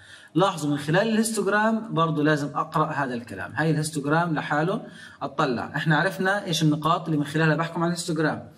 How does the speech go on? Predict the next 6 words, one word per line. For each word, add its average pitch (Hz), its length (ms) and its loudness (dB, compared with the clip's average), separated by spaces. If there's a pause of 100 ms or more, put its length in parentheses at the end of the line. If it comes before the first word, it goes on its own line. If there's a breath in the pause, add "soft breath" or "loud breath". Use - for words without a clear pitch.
(380 loud breath)
هاي 165 160 0
الصورة 160 320 0
الأولى 185 540 0 (1000)
الموزعة 160 1040 2
والإند 156 380 2
بوينتس 170 680 -2